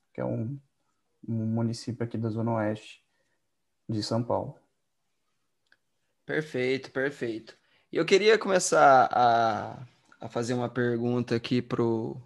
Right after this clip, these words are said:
Speaker 2: pro, pro André, que é a, a questão seguinte: quando a gente tá na faculdade, né, a gente tá pensando o que a gente vai fazer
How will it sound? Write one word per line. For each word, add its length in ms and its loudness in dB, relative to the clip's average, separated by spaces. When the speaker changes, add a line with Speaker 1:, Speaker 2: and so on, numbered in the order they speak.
Speaker 2:
pro, 280 -6
pro 280 4
André, 640 4
que 140 -2
é 100 8
a, 280 10
a 40 4
questão 300 2
seguinte: 360 4
quando 140 4
a 40 6
gente 200 2
tá 100 4
na 100 0
faculdade, 960 2
né, 320 2
a 80 2
gente 320 -2
tá 640 -2
pensando 440 2
o 20 2
que 100 2
a 40 2
gente 180 -2
vai 100 0
fazer 560 -2